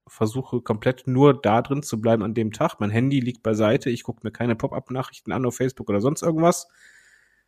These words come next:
Ähm, ich versuche jedes Scrollen zu vermeiden, ich surfe nicht auf Seiten,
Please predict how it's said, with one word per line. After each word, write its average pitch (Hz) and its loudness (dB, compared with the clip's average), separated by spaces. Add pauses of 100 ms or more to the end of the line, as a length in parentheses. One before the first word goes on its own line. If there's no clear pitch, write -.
(240)
Ähm, 117 0 (180)
ich - -10
versuche 120 0
jedes 120 0
Scrollen 143 2
zu - -12
vermeiden, 143 0
ich - -10
surfe 127 0
nicht 120 -2
auf 107 -2
Seiten, 151 4